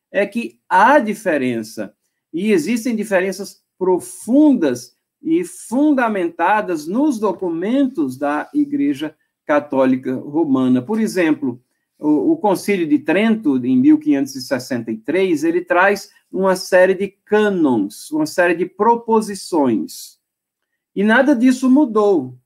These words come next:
Doutrinariamente, nada mudou. A gente vê que na Igreja Católica Romana, algumas práticas talvez tenham sido, é, modificadas, mas a essência, a base, pa-, permanece sendo, ah, o, os cânons da Igreja,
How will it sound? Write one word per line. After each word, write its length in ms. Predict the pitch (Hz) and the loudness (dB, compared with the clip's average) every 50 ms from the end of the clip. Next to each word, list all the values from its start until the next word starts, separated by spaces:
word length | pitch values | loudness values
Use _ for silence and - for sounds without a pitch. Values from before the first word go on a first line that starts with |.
| _ _ _ _ _ _ _ _ _ _ - | _ _ _ _ _ _ _ _ _ _ -6
Doutrinariamente, 1120 | 127 147 233 - 202 214 - 233 214 190 175 165 160 151 151 147 139 143 151 180 185 202 | 0 2 4 4 4 2 0 -2 -2 -2 -2 0 0 0 0 0 0 -2 -2 -4 -6 -6
nada 300 | 185 185 185 196 208 220 | -6 -4 -4 -4 -2 -4
mudou. 540 | 226 233 226 180 165 170 175 170 156 - - _ _ _ _ _ _ | -4 -4 -4 -2 -2 0 0 0 0 -2 -6 _ _ _ _ _ _
A 80 | - | -8
gente 260 | 127 131 170 185 190 185 | -6 -6 -6 -6 -6 -6
vê 200 | 151 180 202 208 | -4 -2 -4 -4
que 100 | 208 208 | -4 -4
na 280 | 196 180 180 170 160 _ _ _ _ _ | -4 -4 -4 -4 -6 _ _ _ _ _
Igreja 440 | - 143 135 147 151 143 147 156 135 | -10 -6 -2 -2 -2 -2 -2 -4 -2
Católica 460 | - 147 139 - 147 143 131 131 139 | -2 -2 -2 0 0 0 0 -2 -2
Romana, 440 | 127 143 151 151 160 185 208 202 190 | -2 0 2 2 2 2 2 2 2
algumas 440 | 180 170 175 202 202 196 190 - - | 0 0 0 -2 -2 -2 -4 -6 -10
práticas 720 | _ - 202 196 214 233 226 226 214 220 202 190 165 - | _ -2 0 2 2 2 0 -2 -6 -6 -6 -6 -4 -2
talvez 460 | - 175 170 165 160 175 190 190 180 | -2 0 0 0 0 0 -2 -2 -4
tenham 220 | - 185 170 170 160 | -4 -4 -4 -4 -4
sido, 400 | - - 170 165 147 147 139 - _ _ _ _ | -4 -2 -2 0 0 -2 -4 -6 _ _ _ _
é, 140 | - 143 147 | -4 -2 0
modificadas, 1300 | 151 151 151 165 175 190 196 190 180 180 - - 180 - - - 165 160 175 202 214 190 233 254 240 190 | 2 2 4 4 4 4 2 2 -2 -8 -8 -6 -8 -8 -4 -2 0 2 2 2 0 0 -2 -2 -2 -2
mas 260 | 196 202 196 185 170 | -2 -2 0 2 2
a 100 | 202 190 | 2 2
essência, 600 | 190 180 - - - 220 226 254 247 - - 208 | 0 -2 -6 -8 -6 -2 0 0 0 0 0 0
a 60 | 175 170 | 0 0
base, 760 | 160 156 160 180 196 214 226 233 220 208 233 247 - - _ _ _ | 0 0 2 2 4 4 2 0 -2 -4 -8 -10 -10 -12 _ _ _
pa-, 200 | 220 208 190 185 | -2 -2 -2 -4
permanece 680 | - - 202 196 185 196 196 185 180 190 190 196 208 | -4 -4 -2 -2 0 0 0 0 0 0 0 -4 -8
sendo, 500 | 190 - - 180 185 202 208 220 220 220 - _ _ _ _ _ _ | -14 -10 -6 -4 -4 -4 -4 -6 -8 -10 -14 _ _ _ _ _ _
ah, 400 | - - - 151 151 147 139 - 107 | -2 0 0 2 2 0 0 0 0
o, 300 | 151 151 117 - - 151 | -2 -2 0 2 2 2
os 200 | 160 151 - - | 2 0 -4 -6
cânons 560 | - - 185 196 214 220 214 202 202 175 165 | -2 2 2 4 4 4 2 2 0 0 0
da 140 | 175 160 151 | 2 2 2
Igreja, 380 | 151 147 151 165 185 185 175 | 2 2 2 2 2 0 -2